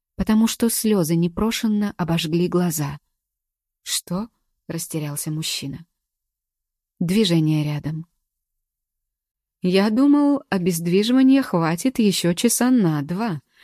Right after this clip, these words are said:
со странным любопытством в голосе сказал мужчина. «Так значит, их сопротивляемость повысилась?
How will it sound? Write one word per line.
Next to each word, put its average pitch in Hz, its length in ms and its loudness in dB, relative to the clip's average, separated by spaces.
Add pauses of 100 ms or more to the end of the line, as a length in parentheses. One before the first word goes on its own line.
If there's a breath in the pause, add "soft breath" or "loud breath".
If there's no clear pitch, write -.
(220 soft breath)
со - 180 -4
странным 165 500 0
любопытством 165 720 -2
в 156 80 -4
голосе 220 480 -2
сказал 170 360 -6
мужчина. 165 600 -8 (1600)
«Так 175 160 -2
значит, 214 580 0 (120)
их 196 240 2
сопротивляемость 170 1160 0
повысилась? 175 880 -4